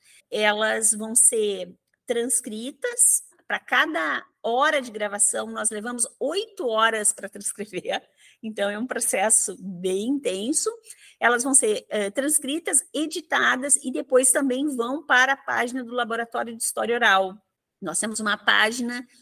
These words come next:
com entrevistas que a gente faz sobre assuntos os mais diversos, desde ofícios, eh, em extinção. Por exemplo, nessa, no Laboratório de História Oral, nós temos uma entrevista com o doutor Delfim,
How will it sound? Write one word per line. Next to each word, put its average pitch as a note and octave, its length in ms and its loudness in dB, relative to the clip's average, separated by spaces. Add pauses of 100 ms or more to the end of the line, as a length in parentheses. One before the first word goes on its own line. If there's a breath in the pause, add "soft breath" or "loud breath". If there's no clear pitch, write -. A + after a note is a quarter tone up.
(140 soft breath)
com C4 160 0
entrevistas C4 640 2
que C4 60 0
a C4 40 -2
gente C4+ 240 -4
faz B3+ 640 2
sobre C4+ 580 0
assuntos D4+ 440 -2
os D4+ 180 -8
mais C4+ 240 -2
diversos, C#4 760 -2 (300 soft breath)
desde A3 320 -2
ofícios, A3+ 680 -4
eh, F3+ 200 -4
em F#3 160 -6
extinção. A#3 1040 0 (260 soft breath)
Por A#3+ 100 4
exemplo, A#3 440 -2
nessa, G#3 460 4
no G#3 100 -4
Laboratório G#3 460 -2
de G#3+ 80 0
História G3+ 220 0
Oral, G3+ 180 2
nós G3+ 140 -4
temos A3+ 220 -4 (240)
uma G#3 220 -2
entrevista G#3+ 460 -4
com G#3+ 60 -8
o G#3+ 40 -6
doutor G#3 240 -4
Delfim, A#3 520 -4